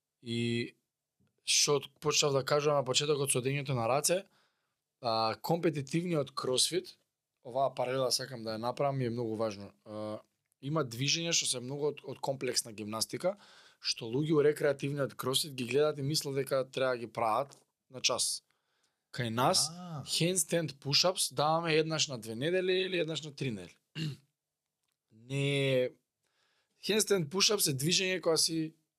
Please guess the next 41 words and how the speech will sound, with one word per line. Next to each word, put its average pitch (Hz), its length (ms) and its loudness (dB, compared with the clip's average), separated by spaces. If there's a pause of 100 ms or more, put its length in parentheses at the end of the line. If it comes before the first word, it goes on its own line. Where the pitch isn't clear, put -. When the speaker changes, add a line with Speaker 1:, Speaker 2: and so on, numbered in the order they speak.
(100)
Speaker 1:
а, 139 360 0
со 127 180 -2
главата 139 420 2
на 113 100 -6
земја, 170 260 0
нозете 151 280 0
потпри 139 280 -4
над 117 180 -6
зид, 165 260 -2
рацете 151 320 0
исправени. 139 400 2
Speaker 2:
Да, 156 80 4
бе, 170 60 4
да, 147 120 2
склек, - 400 2
Speaker 1:
Треба 170 260 8
да 160 100 8
Speaker 2:
ама 156 100 4
Speaker 1:
склек, 170 540 4
Speaker 2:
како 156 120 0
склек 139 160 0
Speaker 1:
вертикален 170 580 4
Speaker 2:
вертикален. 127 440 0
Speaker 1:
склек. - 140 -14
Е, 117 180 -2
така. - 180 -12
Speaker 2:
Да. 101 160 -12
Speaker 1:
И 185 80 -10
нозете 139 440 0
над 147 180 -4
зид 123 160 -4
за 127 120 -4
баланс. 113 360 -4 (720)
<clears throat> 165 240 -2
Сега 110 260 -2
на 101 100 -8
Games 107 340 -2
има 98 120 -8
и - 60 -14
free 160 260 -2
handstand, 160 340 -6